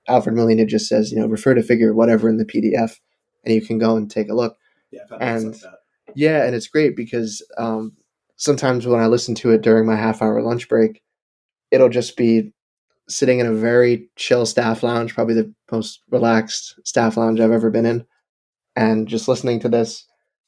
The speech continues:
Speaker 1: getting referred to s-, a figure of some painting or some sketch that he did, and just looking at it and trying to learn how to look at a painting for, like, a prolonged period of time.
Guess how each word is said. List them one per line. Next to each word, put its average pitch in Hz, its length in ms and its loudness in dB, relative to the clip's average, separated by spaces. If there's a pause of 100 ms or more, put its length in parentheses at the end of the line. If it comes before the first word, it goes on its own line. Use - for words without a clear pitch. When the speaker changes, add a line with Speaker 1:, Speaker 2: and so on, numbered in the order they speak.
(220)
Speaker 1:
getting 120 220 2
referred 120 440 2
to 113 180 0
s-, 110 180 -6
a 110 80 -2
figure 117 340 2
of 107 100 2
some 113 220 -4
painting 117 480 -2
or 107 80 2
some 113 220 -4
sketch - 540 -4
that 117 120 0
he 117 120 2
did, 117 340 0 (420)
and 113 120 -4
just 113 200 -2
looking 110 400 -2
at 117 160 2
it 113 220 2 (220)
and 110 360 -4 (320)
trying 117 460 -2
to 110 460 0 (180)
learn 117 380 0
how 110 360 -2 (180)
to - 120 -6
look 113 300 2
at 110 100 -2
a - 40 0
painting 101 500 -8
for, - 120 -2
like, - 140 0
a 104 60 -10
prolonged 101 340 -6
period - 220 -12
of - 80 -20
time. - 300 -14